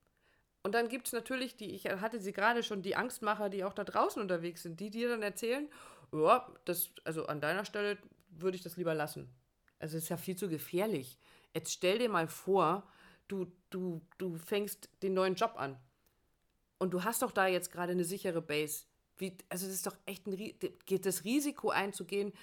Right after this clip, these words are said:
bist du dir wirklich sicher? Jetzt stell dir mal vor, die sagen nach drei Monaten, „Nee, passt nicht mit uns.“ Und du hast vorher einen sicheren Job gehabt. Ein Beispiel für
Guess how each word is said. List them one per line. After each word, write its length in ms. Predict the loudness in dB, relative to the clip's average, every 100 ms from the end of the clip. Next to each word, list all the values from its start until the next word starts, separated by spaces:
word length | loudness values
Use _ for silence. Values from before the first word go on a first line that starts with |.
| -20 -20 _
bist 260 | 2 2 2
du 60 | 0
dir 140 | 2
wirklich 300 | 2 -2 -6
sicher? 200 | -4 0
Jetzt 160 | 0 0
stell 220 | 2 2
dir 100 | 2
mal 140 | 0
vor, 260 | 0 0 2
die 80 | 2
sagen 300 | 0 0 0
nach 140 | -4
drei 220 | -2 -2
Monaten, 500 | 0 0 -2 -2 0
„Nee, 280 | 4 4 2 -4 _ _
passt 320 | 0 0 -2
nicht 160 | -4 -2
mit 120 | -2
uns.“ 300 | -2 -4 -6 -12 -20 -16 -4
Und 120 | 0
du 100 | 0
hast 160 | 0 0
vorher 220 | 2 4
einen 80 | 2
sicheren 340 | -4 -6 -6
Job 240 | -6 -6
gehabt. 400 | -6 -6 -6 -10 _ _ _ _ _ _ _ _ _ _ _ _ _ _ _ _ _
Ein 260 | -2 -2 2
Beispiel 480 | 4 2 0 -10 -8
für 400 | 0 2 2